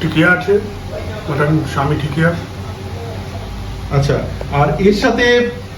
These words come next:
Speaker 2: আহ, আপনার দোকানে তো সবই মোগলাই ডিশ পাওয়া যায়?
Speaker 1: হ্যাঁ।
Speaker 2: কোনো চাইনিজ বা এরকম
Speaker 1: হ্যাঁ।
Speaker 2: কিছু পাওয়া যায় না, শুধু
Speaker 1: চাইনিজ।
Speaker 2: মোগলাই ডিশ। আচ্ছা, আহ, দোকানের টাইমিং কি, মানে দোকান কটা থেকে, সকালবেলা কটা থেকে খোলে, কটা
Speaker 1: সকাল,
Speaker 2: অবধি খোলে?
Speaker 1: সকালে বারোটার সময়, রাত্রে এগারোটা।
Speaker 2: আচ্ছা,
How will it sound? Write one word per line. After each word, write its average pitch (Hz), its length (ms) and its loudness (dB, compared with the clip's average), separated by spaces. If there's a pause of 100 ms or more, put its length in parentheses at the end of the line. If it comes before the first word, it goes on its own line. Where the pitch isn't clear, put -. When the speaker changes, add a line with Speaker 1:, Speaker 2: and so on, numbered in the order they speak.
(120)
Speaker 2:
আহ, 151 440 4
আপনার 220 180 6
দোকানে 247 180 4
তো 285 80 4
সবই 254 220 4
মোগলাই 202 360 6
ডিশ 214 160 4
পাওয়া 143 220 2
যায়? 117 100 -2
Speaker 1:
হ্যাঁ। 143 220 2 (680)
Speaker 2:
কোনো 202 180 6
চাইনিজ 202 400 6
বা 202 80 4
এরকম 185 120 4
Speaker 1:
হ্যাঁ। 196 120 6
Speaker 2:
কিছু 208 120 4
পাওয়া 156 240 4
যায় 127 140 0
না, - 60 -2
শুধু - 120 2
Speaker 1:
চাইনিজ। 190 140 6
Speaker 2:
মোগলাই 175 240 6
ডিশ। - 440 -4
আচ্ছা, 127 240 -2 (1120)
আহ, 139 320 6
দোকানের 233 400 4
টাইমিং 220 400 4
কি, - 100 4
মানে 139 200 4
দোকান 196 420 6
কটা 175 180 4
থেকে, 220 180 4
সকালবেলা 180 440 2
কটা 165 140 2
থেকে 165 160 2 (140)
খোলে, 151 180 6
কটা 196 140 6
Speaker 1:
সকাল, 151 200 4
Speaker 2:
অবধি 180 100 6
খোলে? 147 380 0
Speaker 1:
সকালে 180 180 4
বারোটার 160 440 4
সময়, 214 280 2
রাত্রে 165 320 0
এগারোটা। - 1600 -4
Speaker 2:
আচ্ছা, - 160 -2